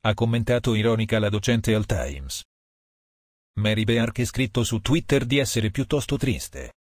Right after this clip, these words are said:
"Mi sembra che la mia intervista, N D R,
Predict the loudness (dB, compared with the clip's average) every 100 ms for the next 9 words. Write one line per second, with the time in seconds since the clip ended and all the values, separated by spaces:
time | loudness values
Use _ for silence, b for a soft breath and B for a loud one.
0 | _ -2 0 2 2 2 0 2 0 0
1 | -2 -4 -8 _ -4 -2 0 0 0 -2
2 | -8 -10 -12 _ 2 2 2 2 0 0
3 | -2